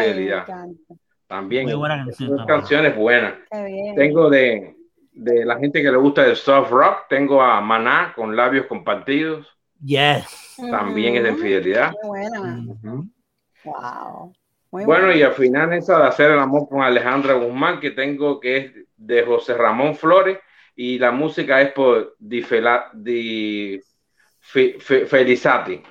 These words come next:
Speaker 1: Di Felizati.
Speaker 2: Felizati,
Speaker 1: Entonces, esa es la
Speaker 2: sí,
Speaker 1: lista
Speaker 2: de
Speaker 1: que tengo
Speaker 2: Felizati.
Speaker 1: por ahora.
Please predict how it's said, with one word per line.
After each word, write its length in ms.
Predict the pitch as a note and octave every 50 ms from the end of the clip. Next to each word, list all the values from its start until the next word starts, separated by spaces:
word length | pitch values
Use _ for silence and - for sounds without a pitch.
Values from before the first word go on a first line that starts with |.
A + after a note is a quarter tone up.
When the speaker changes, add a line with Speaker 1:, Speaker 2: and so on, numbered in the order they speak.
| _ - -
Speaker 1:
Di 80 | A#2
Felizati. 540 | - B2 A#2 A#2 A#2+ - - G#2+ F#2+ F2 F2+ E2+ - _ _ _ - _ _ _ _ _ _ _ _ _ -
Speaker 2:
Felizati, 460 | A#3+ A#3 A3 A3+ A3 - B3+ A3 G3
Speaker 1:
Entonces, 180 | - - F3
esa 20 | D#3+
es 40 | D#3
la 80 | D#3
Speaker 2:
sí, 60 | D#3
Speaker 1:
lista 160 | D#3+ D#3+ - E3
Speaker 2:
de 40 | C#3+
Speaker 1:
que 40 | C#3+ C#3
tengo 200 | D3 D3+ D3+ D3+
Speaker 2:
Felizati. 80 | D3
Speaker 1:
por 120 | C#3+ C#3 C3+
ahora. 460 | C3+ D3 E3+ F#3 F3 E3 C#3 -